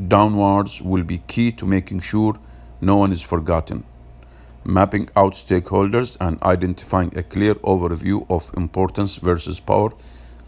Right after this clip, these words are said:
or slash influence is crucial. A crisis is a hugely impactful and difficult time for any company.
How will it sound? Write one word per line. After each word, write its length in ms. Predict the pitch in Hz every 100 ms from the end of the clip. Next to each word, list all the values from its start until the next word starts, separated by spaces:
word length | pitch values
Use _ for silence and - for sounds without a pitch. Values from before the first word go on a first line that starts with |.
| -
or 260 | 85 80 - - - -
slash 420 | - 98 87 -
influence 500 | 101 104 110 110 - 92
is 180 | 82
crucial. 460 | - 104 87 - - - - - - - - - - - - - -
A 60 |
crisis 920 | - - 107 127 127 143 147 - - - - -
is 300 | 95 87 -
a 80 | 92
hugely 800 | 82 101 127 147 143 135 131 -
impactful 880 | 98 85 - 117 120 - 127 - 92
and 200 | 85 90
difficult 480 | 110 104 110 95
time 280 | - 101 101
for 220 | - - -
any 140 | 90
company. 440 | - 85 80 -